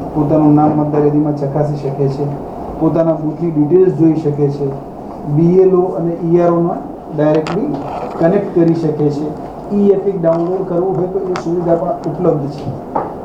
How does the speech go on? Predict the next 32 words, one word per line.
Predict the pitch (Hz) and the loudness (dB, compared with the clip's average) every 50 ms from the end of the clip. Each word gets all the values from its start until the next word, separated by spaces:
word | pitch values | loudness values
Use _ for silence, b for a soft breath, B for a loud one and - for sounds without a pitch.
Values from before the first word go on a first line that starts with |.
| - - | -12 -6
સાથે | - - 165 165 175 208 | 0 0 2 2 2 0
સાથે | 202 196 202 202 202 202 | 0 2 0 2 4 2
એક | 196 185 | 2 2
સી | - - - 196 202 202 | -2 -6 -6 -4 -2 -2
વિજિલ | 196 185 175 196 190 185 | 0 0 0 0 0 0
નામની | 180 175 180 180 180 170 | -2 -2 -2 -2 0 0
એપ્લિકેશન | 160 - - 165 165 - 151 143 143 156 156 147 | -2 -2 -2 -4 -4 -4 -4 -4 -4 -6 -6 -6
છે, | 170 185 | -6 -6
જેમાં | 160 160 165 170 180 208 220 185 | -4 -2 -2 0 0 2 2 0
આચારસંહિતાની, | 147 139 160 165 160 143 151 151 156 147 143 160 156 156 170 160 - - - - - - - - - - - - | 0 0 0 0 0 2 2 2 2 2 2 2 2 0 0 -4 -6 -8 -10 -10 -10 -10 -10 -10 -10 -8 -8 -8
અ, | - - - 143 147 147 | -6 -2 2 2 4 4
કોઈ | 147 143 160 156 | 4 2 2 0
ફરિયાદ | 147 - 147 147 143 151 160 160 | 2 2 2 2 2 2 2 0
હોય | 147 131 180 151 | 0 0 0 0
તો | 135 - - - - - - - - - - 165 | 0 0 -2 -2 -2 -4 -6 -8 -10 -8 -6 -6
એ | 156 - | -4 -2
ફરિયાદ | - 147 143 156 160 156 | 2 2 4 4 2 2
સંદર્ભે | 151 156 143 143 147 147 139 139 - - - - - - - - - - - | 0 0 0 2 2 2 0 0 -2 -4 -6 -8 -8 -8 -8 -10 -10 -10 -10
સી | - - - 196 196 | -6 0 2 4 6
વિજિલ | 170 175 160 165 175 139 - - - - - - - - 160 160 | 6 6 4 4 2 0 -2 -6 -8 -10 -10 -10 -8 -4 0 2
નામની | 160 160 165 165 165 | 2 4 4 4 2
એપ્લિકેશનમાં | 156 151 - 160 151 147 156 143 - 156 156 165 160 - | 2 0 -2 -4 -4 -4 -4 -4 -4 -4 -4 -4 -4 -2
કરી | - 151 160 165 | -2 -2 -2 0
શકાય | - 151 143 147 135 131 135 | 0 -2 -2 -2 -2 -4 -4
છે. | - 196 - - - | -4 -6 -6 -2 0
આ | 170 175 202 220 226 - - - - - | 2 4 4 4 2 0 -2 -8 -8 -4
ફરિયાદનો | 170 170 180 190 196 190 185 185 196 196 202 | -2 0 2 4 4 2 2 0 -2 -4 -4
નિકાલ | 180 175 165 143 185 185 185 185 | -4 -4 -2 2 2 2 2 2
સો | 185 - 180 185 | 0 0 0 0
મિનિટમાં | 175 165 165 165 165 165 165 156 | 2 2 0 0 -2 -2 -2 -2
કરવામાં | 143 143 139 139 139 135 139 135 | 0 0 0 0 0 0 0 -2
આવશે. | 123 120 - - - | -4 -4 -6 -10 -10